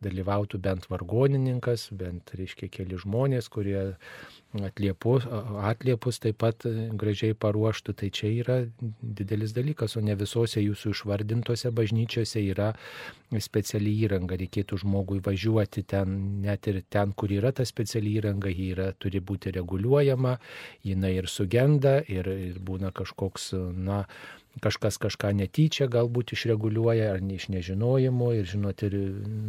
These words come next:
na, tiesiog ne, ne visur įmanoma, net kur yra ta stacionari įranga vietoje bažnyčioje, iš ten tinkamai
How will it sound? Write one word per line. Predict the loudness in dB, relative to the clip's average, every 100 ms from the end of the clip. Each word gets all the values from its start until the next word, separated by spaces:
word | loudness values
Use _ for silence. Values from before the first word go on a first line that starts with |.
| -2
na, | -2
tiesiog | -2 -6 -2 0 0 0
ne, | 0 0
ne | 0 0
visur | -2 0 2
įmanoma, | 2 2 2 2 0
net | 0 -2
kur | -2 0
yra | 0 -2
ta | -2 -6
stacionari | -4 -6 -4 -2 -2 -2
įranga | -2 0 0 0 0
vietoje | -2 -2 -2 -2
bažnyčioje, | 0 -2 -2 -4 -4 -2 0 -2 -6 -16 -16 -18 -8
iš | -4 -4
ten | 0 2 2 0 -4
tinkamai | -2 -2 0 2 2 2